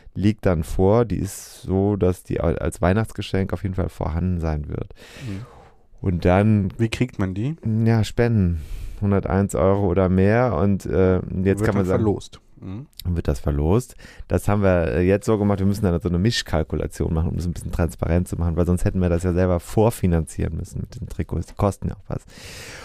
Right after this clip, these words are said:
Speaker 1: Und, ähm, dann in der Folge schauen wir mal, wie viele wir, also wenn es dann Nachbestellwünsche gibt, dann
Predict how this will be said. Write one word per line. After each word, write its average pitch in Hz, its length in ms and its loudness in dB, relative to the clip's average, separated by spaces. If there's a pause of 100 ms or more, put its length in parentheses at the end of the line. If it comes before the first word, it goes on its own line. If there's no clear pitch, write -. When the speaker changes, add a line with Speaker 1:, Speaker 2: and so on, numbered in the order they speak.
(260)
Speaker 1:
Und, - 500 2
ähm, 87 680 2 (160)
dann 92 1080 0
in 90 180 -2
der 90 100 4
Folge 98 720 4 (260)
schauen 101 240 2
wir 107 80 6
mal, 90 280 4
wie 90 80 4
viele 92 340 4
wir, 85 240 4
also 85 260 2
wenn 95 160 2
es - 160 -4
dann 82 200 2
Nachbestellwünsche 101 960 2
gibt, - 460 -2
dann 85 360 2